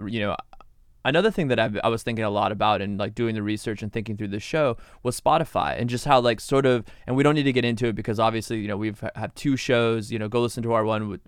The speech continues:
our, our, our, bo-, all our shows with David Turner, but definitely not our last one. And, like, you know, we've done things on Spotify before, but, but the, the way in which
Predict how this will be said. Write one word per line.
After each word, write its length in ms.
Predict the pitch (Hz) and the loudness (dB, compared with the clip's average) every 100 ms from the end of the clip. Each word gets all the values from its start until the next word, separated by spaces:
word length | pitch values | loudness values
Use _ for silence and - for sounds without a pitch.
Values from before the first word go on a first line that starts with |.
| - | -6
our, 180 | 110 98 - | -4 -4 -4
our, 220 | 113 107 - | -2 0 0
our, 140 | 107 | -2
bo-, 200 | 107 - - | -2 -4 -2
all 180 | 135 147 | 6 10
our 80 | 139 | 10
shows 220 | 123 113 | 8 0
with 100 | 110 | -2
David 200 | 98 101 | -4 -6
Turner, 220 | 113 95 | -6 -6
but 120 | 107 107 | -6 -4
definitely 220 | 113 113 | -4 -2
not 180 | 110 101 | -2 -2
our 120 | 101 | -2
last 300 | 101 117 - | -2 -4 -4
one. 160 | 107 104 - - - | -6 -8 -14 -16 -2
And, 180 | 123 | 0
like, 200 | 123 117 - - - | 2 0 -2 -18 -6
you 80 | 120 | -2
know, 100 | 113 | 0
we've 160 | 123 | 0
done 180 | 110 120 | 2 0
things 200 | 117 110 | 0 -4
on 80 | 107 | -6
Spotify 420 | - 101 92 98 | -2 -2 0 -4
before, 320 | 101 - 117 | -4 -2 0
but, 160 | 101 98 - | 0 -4 -8
but 320 | - 139 - | -10 -8 -4
the, 100 | 147 | -4
the 200 | 135 143 | -2 -4
way 560 | 131 160 180 180 175 | 4 6 6 6 4
in 240 | 135 135 120 | 2 -2 2
which 480 | 127 123 - - | 4 2 0 -8